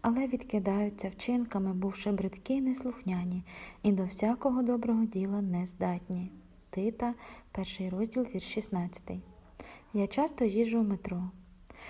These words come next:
Коли стоїш на пероні кінцевої станції, то бачиш, що більшість людей намагається стати саме в тому місці, де зупиняється потяг і відкриваються двері.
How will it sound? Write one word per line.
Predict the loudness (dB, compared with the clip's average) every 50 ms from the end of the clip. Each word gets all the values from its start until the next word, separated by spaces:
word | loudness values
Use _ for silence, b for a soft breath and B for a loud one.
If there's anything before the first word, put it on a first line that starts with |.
| B B B
Коли | 2 4 4 4
стоїш | 4 4 2 2 4 4 2 0 2 -2
на | -2 0
пероні | 0 2 2 4 4 2 2 -2
кінцевої | -2 -4 -4 -2 0 0 0 2 0 0
станції, | -2 -2 0 0 0 0 0 -2 -2 -2 -2
то | 0 -2 0
бачиш, | 0 2 2 2 0 0 -6 -6
що | -6 -4 -2 -2
більшість | 2 4 4 2 2 0 -6 -8 -4 -2
людей | -2 0 0 2 2 2
намагається | 2 2 0 0 0 0 0 0 0 -2 -2 -4 -6 -8
стати | -8 -4 -2 -2 -2 -2 -4 -8
саме | -2 0 0 0 0 -4
в | -6 -2
тому | -2 0 0 2 2
місці, | 2 2 0 -2 -4 -8 -10 -12 B B B B B B B B B
де | 2 2 4
зупиняється | 4 2 0 0 -2 0 2 2 2 0 0 -4 -4
потяг | 0 0 0 0 0 -4 -2
і | -4
відкриваються | -8 -8 -4 -4 -2 0 0 -2 -2 -2 -2 -2
двері. | 0 0 0 -2 -2 -4 -6 -8